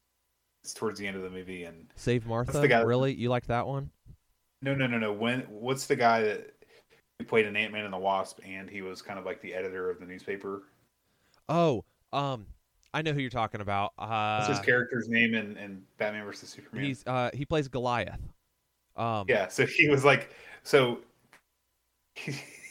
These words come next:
Speaker 1: <laughs> this is all going down with, like, the, the big scene at the end of the movie, and he comes out and he's like, "Where's Kent?" <laughs>
Speaker 2: Yeah.
Speaker 1: He's, "Where's Kent?" And he's, like, freaking out because he can't find Clark Kent.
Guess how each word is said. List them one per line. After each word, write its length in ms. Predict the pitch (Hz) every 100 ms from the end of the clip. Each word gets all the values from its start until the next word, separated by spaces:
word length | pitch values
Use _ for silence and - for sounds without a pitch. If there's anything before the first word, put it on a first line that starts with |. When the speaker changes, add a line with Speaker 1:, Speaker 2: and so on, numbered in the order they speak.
| - -
Speaker 1:
<laughs> 420 | - - - _
this 200 | 139 139
is 100 | 127
all 180 | 131 131
going 280 | 135 123 110
down 360 | 110 113 101
with, 160 | 98 -
like, 340 | 95 92 - 95
the, 340 | 98 92 85 92
the 80 | 90
big 220 | 101 -
scene 240 | - 101
at 60 | 95
the 120 | 98
end 120 | 95
of 60 | 92
the 80 | 90
movie, 320 | 95 92 85 _ - -
and 100 | 123
he 60 |
comes 220 | 127 117
out 80 | 117
and 80 | 117
he's 80 | -
like, 160 | 117 - -
"Where's 240 | 330 349
Kent?" 480 | - 349 320 - - -
<laughs> 40 | - - - - - - - - - _ _ _ 135
Speaker 2:
Yeah. 200 | 120 - 240
Speaker 1:
He's, 80 |
"Where's 300 | 226 320 294
Kent?" 400 | 302 622 285 - - - 208 202
And 100 | 190
he's, 100 | 175
like, 300 | 156 147 - _
freaking 220 | 160 160 147
out 140 | 151
because 160 | 143 131
he 60 |
can't 220 | 135 117
find 220 | - 117 110
Clark 240 | 101 95
Kent. 200 | 120